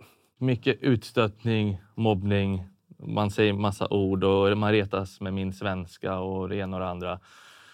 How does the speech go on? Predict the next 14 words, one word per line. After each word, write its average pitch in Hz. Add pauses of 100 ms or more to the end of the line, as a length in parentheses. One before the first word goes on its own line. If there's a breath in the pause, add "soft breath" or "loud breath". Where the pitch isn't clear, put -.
(800 loud breath)
Visst, 151
det 120
var 139
tufft -
och 110
jobbigt, 104 (500)
men 113 (1200)
jag 127
tror 175
jag, 139 (140)
alltså, 143
jag 151
släppte -
det 117